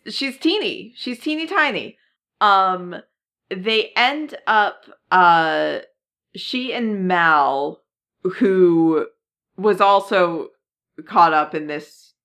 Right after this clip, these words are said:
Zeta beam incident, and who's also kind of has, like, I think he, lo-, like, his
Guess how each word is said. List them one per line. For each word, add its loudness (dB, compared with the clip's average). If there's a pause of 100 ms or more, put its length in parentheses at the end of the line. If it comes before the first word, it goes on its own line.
(340)
Zeta 2
beam -6
incident, -6
and -4
who's -4
also -2
kind -6
of -14 (520)
has, -2 (440)
like, -2
I 2
think -8
he, -10 (460)
lo-, -2
like, 2
his -6